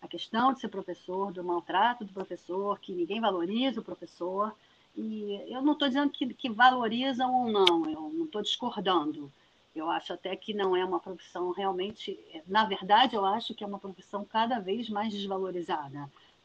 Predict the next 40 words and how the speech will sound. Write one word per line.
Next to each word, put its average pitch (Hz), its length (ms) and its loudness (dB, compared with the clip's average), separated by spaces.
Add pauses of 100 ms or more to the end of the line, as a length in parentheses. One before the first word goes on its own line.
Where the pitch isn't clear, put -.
(100)
pelos 381 300 6
próprios 214 400 4
alunos, 240 380 4
inclusive. 220 600 2
Eu 151 140 -10
acho 156 200 -6
que 190 100 -6
não 233 180 4
há 202 160 8
mesmo, 202 500 -2 (360)
é, 170 320 0
um, 185 580 0
não 285 220 4
há 226 120 4
mais 202 180 4
aquele 170 260 -2
respeito, 190 720 0
não 277 160 6
há. - 180 2 (600)
Mas 277 680 4 (720)
eu, 311 400 2 (220)
é 220 60 -4
assim, 208 580 -4
a 175 400 -2
vida 208 340 -6
é 220 60 -2
minha, 214 380 0
no 180 100 -4
sentido 190 380 -6
assim, 185 340 -4
eu, 185 180 -6
eu, 180 240 -6
eu 180 240 -6
vivo 254 340 2
isso 247 160 -6
de 202 80 -6
uma 196 120 -2
forma 180 320 -6
diferente, 233 720 -2
porque 220 280 -10